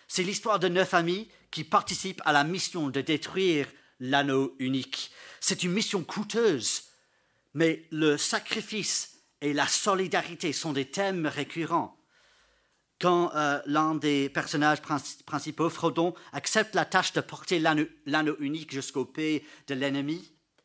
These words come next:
les huit autres personnages, l'un après l'autre, lui promettent leur partenariat. « Tu as mon épée,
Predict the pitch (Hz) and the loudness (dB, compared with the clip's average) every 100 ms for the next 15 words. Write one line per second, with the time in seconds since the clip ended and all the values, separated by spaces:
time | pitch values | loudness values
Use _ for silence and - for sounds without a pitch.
0 | _ _ _ _ _ _ 143 165 165 202 | _ _ _ _ _ _ -4 -2 -2 -6
1 | 208 208 202 175 185 - 170 180 127 107 | -4 -4 -4 -8 -6 -6 -2 0 0 -2
2 | - - _ _ _ _ _ _ _ 135 | -8 -10 _ _ _ _ _ _ _ -4
3 | 175 202 190 185 - 165 170 113 - - | 2 2 2 -2 -4 0 0 -2 -10 -18
4 | _ 127 151 139 - 190 180 127 - - | _ -8 -8 -8 -4 -2 -2 -4 -6 -6
5 | - _ _ _ 120 127 - 147 - 131 | -12 _ _ _ -4 -4 -4 -8 -6 -6
6 | 113 113 98 87 _ _ _ _ _ _ | -6 -8 -12 -16 _ _ _ _ _ _
7 | _ _ - 160 196 185 170 156 160 135 | _ _ -2 4 4 4 2 0 0 -2
8 | 95 - | -4 -12